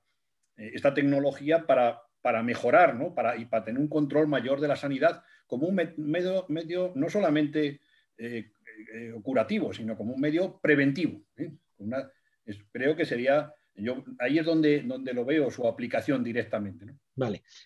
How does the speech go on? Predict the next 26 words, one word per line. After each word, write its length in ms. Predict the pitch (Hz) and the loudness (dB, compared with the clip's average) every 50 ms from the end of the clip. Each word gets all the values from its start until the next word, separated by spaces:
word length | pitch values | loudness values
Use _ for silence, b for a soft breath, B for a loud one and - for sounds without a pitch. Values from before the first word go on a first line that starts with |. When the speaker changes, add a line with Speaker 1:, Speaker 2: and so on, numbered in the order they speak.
| b b _ _ _ _ - | b b _ _ _ _ 4
Speaker 2:
Muchas 280 | 185 180 - 202 190 | 4 6 8 8 8
gracias, 300 | 170 190 185 175 180 139 | 10 10 8 10 8 8
Antonio. 340 | 170 165 160 202 196 185 180 | 8 6 8 8 8 8 10
Y 60 | 175 | 10
Víctor, 320 | 175 214 208 208 208 180 170 | 10 8 8 8 8 10 10
¿y 60 | 165 | 10
por 180 | - 185 180 175 | 10 8 8 8
qué 160 | 208 202 175 | 8 6 8
crees 260 | 208 208 208 202 - | 10 8 8 8 8
tú 160 | 220 214 202 | 8 8 8
que 160 | - 202 196 | 8 10 10
el 80 | 190 180 | 10 10
blockchain 460 | 165 190 196 196 196 - 202 214 214 | 10 10 8 8 8 6 8 8 10
no 80 | 208 196 | 10 8
está 300 | 175 143 - 190 180 151 | 8 8 8 6 8 8
tan 240 | 185 180 180 180 180 | 8 10 10 10 10
implementado? 800 | 175 170 160 147 175 170 170 165 160 147 175 175 175 185 185 170 | 10 10 10 10 8 10 10 8 8 8 8 10 10 10 10 10
Que 60 | 170 | 8
has 100 | 165 170 | 6 8
hablado 300 | 175 165 170 170 170 170 | 8 8 8 10 10 10
antes 260 | 165 165 156 170 165 | 10 10 8 8 8
de 60 | 170 170 | 8 8
las 180 | 160 156 135 | 8 8 8
barreras 640 | 143 151 147 151 165 170 175 175 175 185 180 - - | 6 6 8 8 8 8 8 8 8 8 6 4 4
y, 640 | 165 156 156 156 151 147 151 147 151 151 151 147 143 | 6 8 8 8 8 6 6 6 6 6 6 6 6
y, 60 | 131 | 4